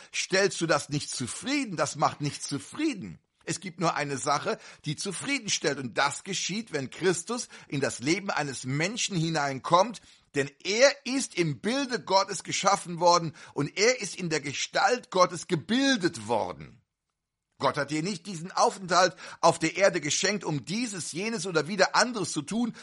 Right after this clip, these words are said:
sondern um ein Sohn und eine Tochter zu sein. Es gibt nichts anderes, was dich zufriedenstellen wird. Das ist die einzige Sache, die unsere Welt zusammenhalten wird.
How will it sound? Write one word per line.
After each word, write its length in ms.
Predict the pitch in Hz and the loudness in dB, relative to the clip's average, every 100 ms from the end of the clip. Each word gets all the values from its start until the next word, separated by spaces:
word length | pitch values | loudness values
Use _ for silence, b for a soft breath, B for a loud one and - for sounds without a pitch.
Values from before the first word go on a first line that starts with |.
| B | B
sondern 420 | 101 104 202 254 | -6 2 2 2
um 200 | 226 208 | -2 -2
ein 260 | - 151 151 | 0 0 0
Sohn 380 | - 160 240 220 | 0 2 2 2
und 140 | 185 | -2
eine 280 | 156 165 156 | -2 -2 -2
Tochter 480 | 214 247 196 202 156 | 4 4 4 -2 -2
zu 200 | - 139 | -4 -8
sein. 580 | 87 127 104 82 76 - _ _ _ _ - | -4 -2 -2 -6 -10 -18 _ _ _ _ -8
Es 140 | 151 | -6
gibt 220 | - 151 117 | -4 -6 -2
nichts 340 | 220 233 - | -4 -4 -6
anderes, 580 | - 175 202 196 202 - B B | 0 0 2 0 0 -2 B B
was 220 | 165 151 | 2 2
dich 180 | 185 - | -4 -6
zufriedenstellen 1080 | - 139 160 233 208 202 - 190 175 170 151 | -4 -6 -6 -6 -4 -2 0 4 2 2 2
wird. 240 | 196 147 | 2 2
Das 120 | 151 | -2
ist 180 | 170 - | -6 -6
die 160 | 175 - | -8 2
einzige 540 | 175 240 269 - 175 147 | 2 2 -2 -8 -4 2
Sache, 420 | 190 196 208 202 B B - | 4 4 2 -4 B B -6
die 80 | 220 | -4
unsere 500 | 196 151 139 127 110 | -2 -2 -2 -2 2
Welt 300 | 175 220 - | 4 4 0
zusammenhalten 960 | - 120 165 190 180 135 160 170 156 131 | -4 0 2 2 0 2 2 2 -4 0
wird. 400 | 143 101 - | 0 -2 -12